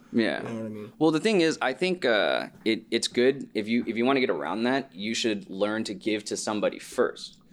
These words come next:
Speaker 1: 'cause then you won't feel bad because technically
Speaker 2: Yeah.
Speaker 1: you're offering them something of value.
Speaker 2: Yeah.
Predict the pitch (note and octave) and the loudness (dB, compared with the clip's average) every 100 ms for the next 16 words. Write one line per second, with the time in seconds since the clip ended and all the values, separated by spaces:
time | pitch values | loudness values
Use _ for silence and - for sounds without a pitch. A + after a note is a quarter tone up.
0 | - _ - G#2 B2 A#2 F#2 - A#2 A2 | -20 _ -2 2 2 2 0 -2 0 2
1 | G2 F2+ - G2 A2 G2 E2+ F#2 G#2+ F2+ | 4 2 -2 -2 0 0 -2 -4 -6 -6
2 | - G#2+ A2 G2 E3+ A#2+ F#2+ - G2+ G2+ | -4 -4 -2 0 2 2 0 0 0 0
3 | G#2 G2+ G2 - G2 F#2+ D#2 D#2 C2 B1 | -2 -2 -2 -2 -2 -2 -4 -2 -2 -4
4 | - - _ - D#3 B2 | -8 -16 _ -2 0 0